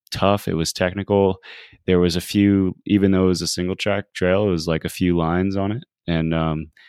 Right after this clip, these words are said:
I, I preferred it, actually. I thought that, yeah, it suited me better,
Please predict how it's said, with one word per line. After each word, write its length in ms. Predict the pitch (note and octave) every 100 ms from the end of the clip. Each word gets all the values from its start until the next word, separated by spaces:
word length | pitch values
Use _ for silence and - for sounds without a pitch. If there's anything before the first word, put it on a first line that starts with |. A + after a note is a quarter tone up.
| _ _ -
I, 100 | - -
I 120 | G2
preferred 460 | G#2+ G#2+ - G2 F#2
it, 80 | E2
actually. 440 | D#2+ - - E2+
I 100 | E2
thought 320 | - F2+ E2+
that, 240 | - D#2+ - _ _ _
yeah, 200 | F2+ F2
it 100 | D#2
suited 380 | - F#2+ F2+ F#2+
me 140 | G2 G2
better, 400 | G2+ G#2+ A#2